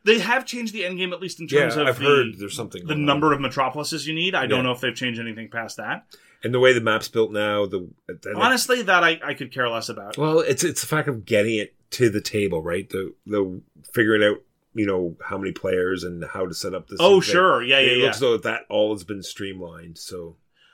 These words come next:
Speaker 1: Well, I don't know. Like, variable maps, I used to think that variable maps were a great thing, but now I'm less sure. 'Cause Cyclades was just a, a weird assortment of islands anyway. I don't really see what the virtue of making those tiles are.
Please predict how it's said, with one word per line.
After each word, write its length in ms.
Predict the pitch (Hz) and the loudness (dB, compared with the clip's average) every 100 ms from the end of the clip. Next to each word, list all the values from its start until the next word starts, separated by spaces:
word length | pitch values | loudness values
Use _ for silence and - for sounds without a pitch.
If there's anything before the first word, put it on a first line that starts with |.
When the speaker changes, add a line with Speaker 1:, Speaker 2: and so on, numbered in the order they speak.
| _ | _
Speaker 1:
Well, 340 | 269 294 277 - - - - | 4 6 6 4 -6 -10 -8
I 120 | 226 | -6
don't 160 | 233 | -4
know. 280 | 226 208 139 180 | -2 -2 -4 -6
Like, 160 | 202 | -8
variable 540 | 143 180 262 339 349 196 | 0 4 4 4 -2 0
maps, 440 | 151 208 226 - 151 | 0 0 -4 -8 -4
I 60 | |
used 280 | 151 202 214 | -4 -4 -6
to 60 | 240 | -8
think 220 | 247 233 | -8 -8
that 120 | 233 | -8
variable 280 | 226 226 220 | -6 -6 -8
maps 300 | 226 220 - | -10 -10 -10
were 100 | 208 | -12
a 60 | 196 | -8
great 260 | 202 208 | -10 -10
thing, 240 | - 196 196 | -12 -12 -10
but 120 | 170 | -10
now 80 | 151 | -8
I'm 160 | 175 170 | -8 -8
less 120 | 156 | -10
sure. 420 | - 147 156 170 _ _ _ _ _ _ | -8 -6 -6 -8 _ _ _ _ _ _
'Cause 260 | - 214 - - - | 2 2 0 -8 -6
Cyclades 540 | 214 226 294 349 370 | -4 0 4 4 2
was 120 | 175 185 | 0 -4
just 160 | 180 | -4
a, 180 | 180 147 - | -6 -6 -6
a 100 | 131 | -8
weird 440 | 117 123 147 165 | -8 0 4 6
assortment 480 | 147 - 160 160 135 | 4 2 0 0 -2
of 60 | 127 | 2
islands 400 | 143 135 120 110 | 4 4 -2 -2
anyway. 440 | 135 135 90 85 | -2 -2 -6 -10
I 60 | 95 | -8
don't 180 | 120 139 | -8 -8
really 180 | 123 120 | -8 -6
see 220 | - 131 | -6 -6
what 120 | 117 | -8
the 80 | 113 | -8
virtue 520 | 101 113 - 107 98 | -8 -8 -6 -6 -8
of 120 | 95 | -8
making 360 | 110 107 - 117 | -8 -10 -10 -10
those 180 | 104 101 | -10 -10
tiles 400 | 95 104 110 92 | -8 -6 -6 -8
are. 180 | 90 | -16